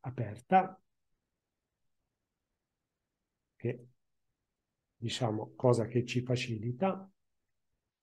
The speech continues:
Apriamo la macchina, carichiamola, mettiamo la macchina sulla posa B, apriamo,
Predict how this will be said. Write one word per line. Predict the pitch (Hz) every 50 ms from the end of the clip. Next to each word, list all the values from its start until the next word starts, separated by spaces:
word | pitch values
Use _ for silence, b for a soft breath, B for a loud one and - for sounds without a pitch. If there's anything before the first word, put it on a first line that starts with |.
| _ _ _ _ _
Apriamo | - 120 - - 147 131 117 117
la | 113 120
macchina, | 131 127 120 120 - - 180 190 190 180 - - - - - _ _ _ _ _ _ _ _ _ _ _ _ _ _ _ _ _ _ _ _ _ _ _ _ _ _ _ _ _ _ _ _ _ _
carichiamola, | - 131 120 123 127 - 139 120 110 117 123 135 165 190 190 - - - - 254
mettiamo | 190 147 151 147 151 - 196 185 175 170
la | 147 143 135
macchina | 147 147 147 143 - - 123 127 127
sulla | 127 - - 147 139 135 127 123 127
posa | - - 143 127 123 113 123 139 127
B, | - 127 117 123 117 117 143 185 - - - - _ _ _ _ _ _ _ _ _ _ _ _ _ _ _ _ _ _ _ _ _ _ _ _ _ _ _ _ _ _ _ _ _ _ _ _ _ _ _ _ _ _ _ _ _ _ _ _ _ _ _ _ _ _ _ - -
apriamo, | - 127 123 - 143 170 175 160 143 127 120 110 123 - -